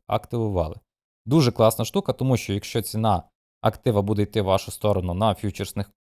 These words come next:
ринках конкретно, то ви на цьому ще будете заробляти. І все, що ви заробите, буде ваше. А якщо ціна актива піде не в вашу сторону, не проблема, ви нічого абсолютно не втратите. Це все покриває біржа.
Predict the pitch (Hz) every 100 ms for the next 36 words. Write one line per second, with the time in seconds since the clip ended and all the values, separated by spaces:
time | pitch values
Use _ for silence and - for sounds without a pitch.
0 | _ - 180 180 - 156 147 143 123 104
1 | 127 135 - 123 123 113 98 113 110 90
2 | 95 98 87 85 - - - 110 110 104
3 | 127 185 185 - 98 117 110 85 - -
4 | - _ _ _ _ 107 117 - 123 117
5 | 117 110 110 110 110 110 117 131 104 101
6 | 98 - - 190 180 143 113 107 104 -
7 | 92 143 160 110 110 117 104 110 113 -
8 | 104 - 113 143 - 101 107 117 - -
9 | 85 - _ 101 - _ _ - 101 -
10 | 175 - - 95 104 107 104 _ _ _
11 | 87 92 80 82